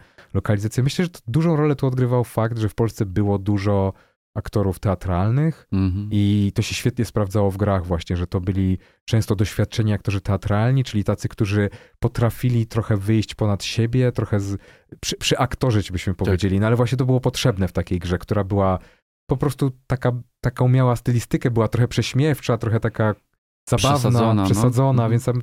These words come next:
Speaker 1: tak by właśnie takie, takie, takie wczucie się w to dawało super rezultat w
Speaker 2: Tak,
Speaker 1: efekcie.
Speaker 2: tak. Mm, szkoda. Szkoda, że zostały nam tylko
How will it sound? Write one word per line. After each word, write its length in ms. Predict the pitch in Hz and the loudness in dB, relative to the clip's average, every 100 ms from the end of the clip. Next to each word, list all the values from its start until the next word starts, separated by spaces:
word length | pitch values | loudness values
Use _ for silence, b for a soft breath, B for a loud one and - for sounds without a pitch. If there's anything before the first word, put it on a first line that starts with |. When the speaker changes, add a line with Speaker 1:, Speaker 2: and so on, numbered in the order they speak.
| - | -2
Speaker 1:
tak 140 | 120 | -2
by 80 | 120 | 0
właśnie 260 | 123 - | 0 0
takie, 380 | 127 123 123 120 B B B _ - | -2 0 2 2 B B B _ -4
takie, 280 | 123 127 120 | -2 0 0
takie 240 | 123 123 | 0 0
wczucie 340 | - 202 - | -2 -2 0
się 120 | 123 110 | 0 0
w 60 | |
to 120 | - | 0
dawało 380 | 120 117 123 123 | 0 2 2 2
super 480 | 117 - 147 131 123 | 0 -4 0 0 2
rezultat 480 | 123 113 104 90 80 | 0 2 0 0 -2
w 20 | |
Speaker 2:
Tak, 100 | 85 - | -4 -4
Speaker 1:
efekcie. 300 | 80 76 90 | -4 -4 -6
Speaker 2:
tak. 460 | 82 76 - - _ - | -6 -8 -10 -14 _ -12
Mm, 200 | 104 92 | -10 -10
szkoda. 380 | - - 98 78 - | -10 -6 -4 -6 -10
Szkoda, 340 | - 123 110 90 | -10 -6 -4 -4
że 260 | 90 85 82 _ _ _ | -4 -6 -8 _ _ _
zostały 460 | - 92 - 92 87 | -10 -8 -4 -2 0
nam 120 | 85 | 0
tylko 640 | - 90 - 87 85 82 | -2 -6 -4 -2 -2 -4